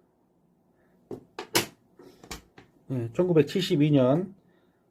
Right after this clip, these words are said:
백 원이죠. 이거 발행량은 이천만 주 발행되었어요. 그래서 지금 그 거래되는 시세는, 예, 사백 원에서 육백 원 정도 보면 되겠습니다.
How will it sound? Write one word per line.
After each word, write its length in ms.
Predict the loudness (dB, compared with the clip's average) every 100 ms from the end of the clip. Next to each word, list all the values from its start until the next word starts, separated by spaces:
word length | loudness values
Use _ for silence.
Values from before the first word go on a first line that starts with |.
| _ _ _ _ _
백 160 | 2 6
원이죠. 460 | 6 4 -4 -10 -8
이거 260 | 0 2
발행량은 580 | 4 4 6 4 2 2
이천만 500 | -2 2 4 6 4
주 100 | 0
발행되었어요. 800 | 0 0 0 -2 -4 -8 -8 -10 -14 _ _ _ _ _
그래서 480 | 2 6 6 4 0 -20 -20 _
지금 580 | -2 4 6 4 0 -6 _ _
그 240 | -4 -4
거래되는 480 | 2 6 6 6 4
시세는, 640 | 0 4 4 6 4 2 -4 _ -8
예, 200 | -6 -4
사백 380 | 0 4 6
원에서 420 | 4 2 4 4 4
육백 300 | 2 6 6
원 100 | 6
정도 460 | 4 2 2 2
보면 300 | 2 2 2
되겠습니다. 760 | 2 0 -2 -4 -4 -4 -4